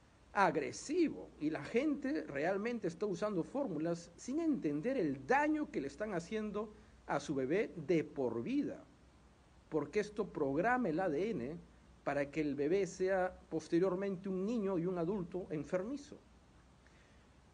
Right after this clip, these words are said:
Entonces, la naturaleza ha desarrollado la leche materna a través de milenios para que sea un alimento perfecto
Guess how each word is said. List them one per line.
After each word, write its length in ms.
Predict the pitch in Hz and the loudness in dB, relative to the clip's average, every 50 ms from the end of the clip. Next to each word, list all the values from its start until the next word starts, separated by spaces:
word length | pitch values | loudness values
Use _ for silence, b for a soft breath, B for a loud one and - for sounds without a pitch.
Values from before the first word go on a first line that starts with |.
| - - - - | -20 -20 -6 0
Entonces, 880 | - 254 262 254 320 285 262 208 151 - 120 110 98 - - - - - | 2 2 6 10 10 10 10 10 6 0 -2 -6 -8 -10 -14 -18 -14 -4
la 100 | - 170 | -2 0
naturaleza 680 | 196 208 202 175 240 226 233 233 269 320 - - 262 | 2 2 2 2 2 2 2 2 2 0 0 0 0
ha 40 | 254 | 0
desarrollado 680 | 269 240 - - 196 156 143 147 147 175 202 214 202 180 | 0 0 0 0 0 0 2 2 4 4 4 4 4 2
la 80 | 139 | 2
leche 240 | 135 175 190 175 - | 2 0 0 -2 -2
materna 520 | 151 127 117 113 - 208 214 170 147 160 170 | -4 -4 -6 -4 -2 -2 -2 0 0 0 -2
a 100 | 160 - | -2 -2
través 340 | 143 110 123 160 202 196 | -4 -2 0 0 0 0
de 120 | 170 180 170 | 0 0 0
milenios 680 | 147 135 123 131 170 247 311 285 196 135 113 110 - | 0 0 0 0 0 0 0 0 0 -2 -4 -6 -6
para 240 | - 123 120 120 120 | -6 -4 -4 -2 -2
que 120 | - 135 | -2 -4
sea 160 | 120 - 196 | 0 0 0
un 120 | 214 226 220 | 0 2 0
alimento 440 | 190 135 139 143 185 190 175 175 170 | 0 0 0 0 0 -2 -4 -6 -6
perfecto 800 | - 113 98 95 - - - 254 240 - - - - - - | -6 -8 -8 -8 -12 0 2 2 2 2 -2 -10 -18 -18 -18